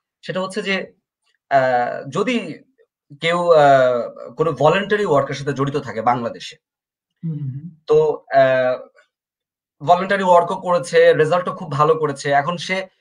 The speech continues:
Speaker 1: এই তিন লাখ টাকাও বা দুই লাখ টাকা বা এক লাখ টাকাও সে বছরে দিতে চায় না, সে ফুল ফ্রি স্টুডেন্টশিপে আসতে চায়,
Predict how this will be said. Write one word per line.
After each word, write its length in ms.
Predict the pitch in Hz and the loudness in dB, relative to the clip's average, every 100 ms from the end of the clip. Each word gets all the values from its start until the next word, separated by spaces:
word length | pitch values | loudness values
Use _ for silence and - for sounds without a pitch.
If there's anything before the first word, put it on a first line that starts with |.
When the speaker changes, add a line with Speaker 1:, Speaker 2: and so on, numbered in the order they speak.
| _ | _
Speaker 1:
এই 260 | 175 185 190 226 | -10 -8 -8 -4
তিন 140 | 233 | 0
লাখ 240 | 226 226 | 2 2
টাকাও 420 | 226 233 240 233 - | 2 4 4 4 0
বা 300 | 139 160 156 | 0 2 0
দুই 180 | 180 | 0
লাখ 140 | 202 190 | 0 0
টাকা 160 | 185 | 2
বা 80 | 180 | 4
এক 180 | 185 185 | 2 2
লাখ 140 | 202 | -2
টাকাও 240 | 214 208 214 | 0 0 0
সে 120 | 208 | 0
বছরে 300 | 180 180 170 | -2 -2 -6
দিতে 200 | 170 156 | -10 -8
চায় 140 | 143 | -8
না, 60 | 120 | -6
সে 140 | - | -8
ফুল 320 | 143 - 214 240 | -12 -6 -4 -4
ফ্রি 260 | - 247 | -4 -8
স্টুডেন্টশিপে 560 | - - 202 202 190 151 | -8 -8 -8 -8 -4 -2
আসতে 240 | - - | -2 -8
চায়, 140 | - | -18